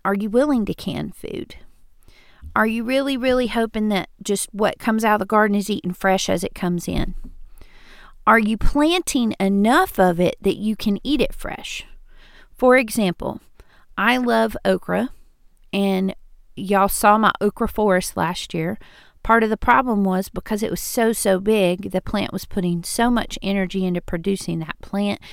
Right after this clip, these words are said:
and keeping it alive that it produced very few pods. So when I would get okra,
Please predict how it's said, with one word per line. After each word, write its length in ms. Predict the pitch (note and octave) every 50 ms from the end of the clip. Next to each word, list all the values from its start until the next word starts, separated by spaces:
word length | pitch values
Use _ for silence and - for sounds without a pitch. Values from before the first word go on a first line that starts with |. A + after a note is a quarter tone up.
| - - - - - -
and 140 | - F3+ F3
keeping 340 | - - - F#3 - F3 F3
it 140 | F3 E3 E3+
alive 440 | E3 E3+ F3+ F3+ F#3 F#3 F3 F3 - - - - - - - -
that 140 | - F3 F3
it 140 | - - -
produced 400 | - F#3+ F3 A3 G#3+ F#3+ - -
very 240 | G3 F#3 F#3 F#3
few 240 | F3+ - - F3 D#3+
pods. 600 | - - - E3 D#3 - - - - - - - - - - - - - - - - - _ _ _ - - - _
So 220 | - - - A3 F#3+
when 140 | F#3+ F#3 F3
I 100 | E3+ F3
would 240 | F3 E3+ F3 F#3
get 260 | F#3+ - B3+ C#4+ - -
okra, 560 | - G3+ F3+ F3 - - E3+ F3 F3 E3+ F#3+